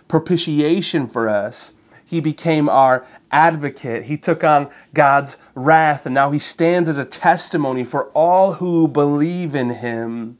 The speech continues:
that we are forgiven, that we are loved, and that we are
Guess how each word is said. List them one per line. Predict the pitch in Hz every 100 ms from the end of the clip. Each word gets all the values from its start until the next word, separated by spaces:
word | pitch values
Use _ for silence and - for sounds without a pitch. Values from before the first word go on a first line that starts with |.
| _ - - -
that | 117
we | 123 139
are | 135 123
forgiven, | - 127 117 143 160 123 107 110 110 _ _ -
that | 135
we | 127 131
are | 127 120
loved, | 123 123 143 139 113 110 113 110 _ -
and | 120 131
that | 127 123
we | 127 -
are | 117 113 110